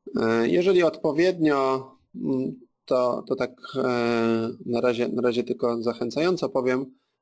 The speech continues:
e, te tematy też oczywiście omawiamy w trakcie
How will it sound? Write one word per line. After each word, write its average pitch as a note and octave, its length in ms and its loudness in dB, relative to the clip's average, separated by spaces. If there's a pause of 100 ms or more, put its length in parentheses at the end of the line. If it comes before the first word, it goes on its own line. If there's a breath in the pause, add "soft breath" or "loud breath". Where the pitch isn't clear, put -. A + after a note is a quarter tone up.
(220 soft breath)
e, A#2 440 0 (180)
te B2+ 120 -2
tematy B2+ 380 0
też - 280 -4
oczywiście A#2+ 460 -2
omawiamy A#2 840 0
w - 220 -20
trakcie A2+ 640 -2